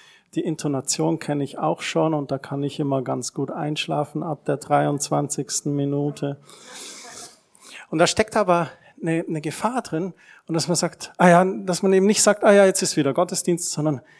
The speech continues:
heute ist Gottesdienst und heute ist ein besonderer Tag und ich dank dir, dass wir heute eine Gottesbegegnung mit dir haben. Und da sind die, die nächsten zwei Fragen.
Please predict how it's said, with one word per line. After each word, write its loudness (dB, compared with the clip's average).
heute 2
ist -4
Gottesdienst -6
und -4
heute 4
ist 0
ein -2
besonderer -2
Tag -8
und -6
ich -10
dank -4
dir, 2
dass -2
wir 0
heute 0
eine -4
Gottesbegegnung -8
mit -8
dir -4
haben. -10
Und -4
da 2
sind 2
die, -2
die -4
nächsten 0
zwei 0
Fragen. -2